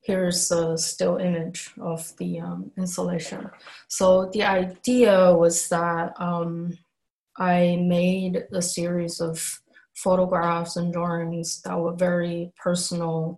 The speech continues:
to me at the time. And I wanted to, um, show them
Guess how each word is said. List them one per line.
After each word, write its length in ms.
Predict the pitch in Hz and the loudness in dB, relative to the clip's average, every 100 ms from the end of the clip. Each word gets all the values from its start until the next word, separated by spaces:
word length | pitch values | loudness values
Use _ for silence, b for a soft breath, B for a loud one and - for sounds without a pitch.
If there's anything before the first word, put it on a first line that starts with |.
| - | -6
to 80 | 175 | -2
me 300 | 170 165 170 | -2 -4 -6
at 100 | 170 | -8
the 80 | |
time. 640 | 180 - 180 175 165 175 180 B B B B | -8 -4 -2 -2 -2 -8 -12 B B B B
And 120 | 180 | -2
I 20 | |
wanted 340 | 180 185 185 180 - | 0 0 0 -2 -4
to, 500 | 185 175 170 165 170 175 | -2 -2 -2 -2 -4 -6
um, 340 | 170 175 180 | -4 -4 -6
show 420 | 180 - 180 180 | -6 0 2 2
them 560 | 180 170 170 170 165 | 0 -2 -2 -4 -8